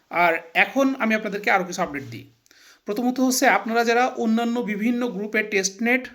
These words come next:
বা মেইননেটের কাজ করেন, বুঝছেন? এটা হয়তো বা যারা শুধুমাত্র Telegram ইউজার, তাদের মাথায় ঢুকবে না, বা অন্যান্য গ্রুপে অনেকেই আছে যারা টেস্টনেট বা মেইননেটে কাজ করেন। আপনাদের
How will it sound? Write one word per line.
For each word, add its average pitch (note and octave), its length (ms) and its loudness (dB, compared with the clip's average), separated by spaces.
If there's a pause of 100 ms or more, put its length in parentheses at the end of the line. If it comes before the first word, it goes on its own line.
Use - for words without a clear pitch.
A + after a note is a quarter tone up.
(160)
বা F3+ 380 2
মেইননেটের G3+ 460 -2
কাজ F#3+ 220 -4
করেন, - 220 -10 (420)
বুঝছেন? G#3 300 -4 (300)
এটা F#3+ 140 0
হয়তো A3+ 160 0
বা A#3+ 100 2
যারা A#3+ 240 2
শুধুমাত্র A3+ 380 -4
Telegram G#3+ 420 -2
ইউজার, A3+ 200 -2
তাদের F#3+ 220 -2
মাথায় F#3 220 -2
ঢুকবে F3 280 -4
না, A3+ 120 -2 (120)
বা G3+ 300 -2
অন্যান্য A3+ 280 0
গ্রুপে A3+ 240 -6
অনেকেই F#3+ 320 0
আছে G#3 260 0 (380)
যারা F#3 160 0
টেস্টনেট G3 480 -4
বা B3+ 100 0
মেইননেটে F3+ 380 -2
কাজ D3 200 -2
করেন। - 340 -14
আপনাদের A#3 320 -2